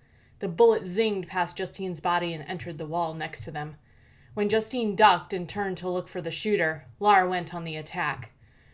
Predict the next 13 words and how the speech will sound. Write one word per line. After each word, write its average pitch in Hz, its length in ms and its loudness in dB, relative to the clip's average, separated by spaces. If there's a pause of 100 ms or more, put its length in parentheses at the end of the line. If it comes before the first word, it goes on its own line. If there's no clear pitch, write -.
(300)
Placing 254 360 2
her 208 140 -2
weight 196 220 -2
on 180 140 0
her 180 140 -8
left 170 280 -2
leg, 170 260 0
she - 180 -8
thrust - 400 -4
her 185 100 -8
right 185 280 -2
leg 165 280 -6
backwards 165 560 -6